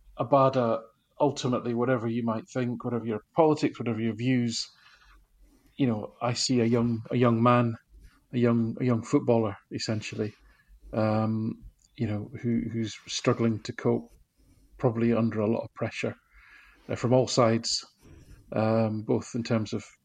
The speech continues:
you know, friends, family, um, and, and other, other people <laughs> from back home. The club itself, might, I, I do need, I do,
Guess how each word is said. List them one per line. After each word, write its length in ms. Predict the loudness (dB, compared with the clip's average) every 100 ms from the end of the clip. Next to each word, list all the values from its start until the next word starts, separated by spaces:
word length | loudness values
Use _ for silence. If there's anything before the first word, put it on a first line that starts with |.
| -6
you 120 | -2
know, 280 | -2 -4 -12 _ _ _ -20 -14
friends, 520 | 0 2 2 -2 -4
family, 600 | -2 0 0 -2 -2 -6 _ _ _ _ _ _ _ -6
um, 520 | -2 0 -2 -4 -8 -12 _ _ _ _ _ -10
and, 320 | -6 -2 -2
and 220 | 0 0 2
other, 320 | 2 2 2 0
other 180 | 2 2
people 320 | 0 -2 -2 -2
<laughs> 20 |
from 200 | 0 2
back 240 | 4 4 4
home. 340 | 2 2 -4 -12 -20 -20 -20 -18 -12
The 80 | -6
club 260 | 0 2
itself, 640 | 2 2 6 6 4 -4 -16 -14 -6
might, 320 | 2 2 2 -4
I, 80 | -4 -4
I 60 | -2
do 200 | 2 2
need, 200 | 2 -2
I 60 | -2
do, 320 | 0 0